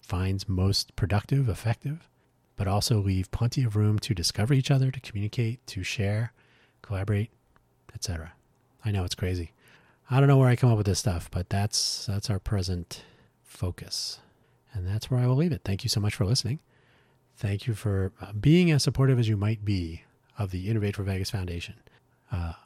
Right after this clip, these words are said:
I don't know if I've mentioned this 'cause I really don't try to push it too hard, but we do have a donation button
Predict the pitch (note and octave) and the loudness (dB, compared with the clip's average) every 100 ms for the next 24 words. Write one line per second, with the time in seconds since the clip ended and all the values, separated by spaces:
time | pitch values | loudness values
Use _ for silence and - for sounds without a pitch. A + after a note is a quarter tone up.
0 | - - E3 B2 G2 F#2 A#2 B2 F#2 E2 | -6 2 4 6 4 2 2 2 0 -2
1 | - F#2 F#2+ A2 G2+ F#2 F2+ - F#2 - | -2 -2 2 4 4 4 2 0 0 2
2 | A2+ - G2 F2+ E2+ E2 F#2 F#2 G2 G2+ | 0 0 -2 -2 -2 -4 -4 -2 -4 0
3 | A#2+ B2+ C3 C#3 D3 C#3+ - _ - G#2+ | 2 4 6 6 4 0 -10 _ -6 -2
4 | G#2 G2 F#2+ G#2+ G#2+ F2+ F2+ A#2+ | 0 0 0 0 -2 -2 -4 -6